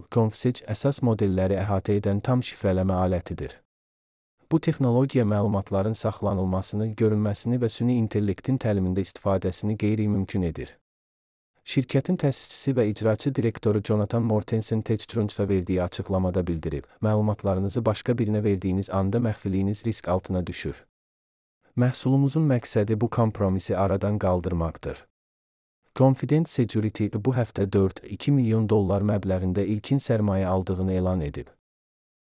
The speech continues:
Sərmayə Decibel, South Park Commons, F Ante və S E I fondlarından gəlib. Şirkət əsasən süni intellekt təminatçıları ilə onların müştəriləri arasında vasitəçi rolunu oynamaq istəyir.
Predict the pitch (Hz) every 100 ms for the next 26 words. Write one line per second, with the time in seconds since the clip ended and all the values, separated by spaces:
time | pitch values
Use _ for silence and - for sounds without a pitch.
0 | _ - 135 131 131 135 147 123 113 101
1 | 95 87 - 120 123 - 110 104 - 117
2 | 110 110 107 104 - 113 110 107 110 107
3 | 110 107 101 - 113 107 113 - 101 98
4 | 95 92 92 92 87 76 67 - _ _
5 | _ _ _ _ _ _ _ - 139 139
6 | 170 - 131 127 120 127 123 110 110 107
7 | 101 107 110 - - 107 95 95 - 95
8 | 95 104 95 95 107 110 117 127 110 -
9 | 92 95 95 95 95 - 101 104 107 98
10 | - 95 107 101 92 95 95 92 92 92
11 | - - 73 65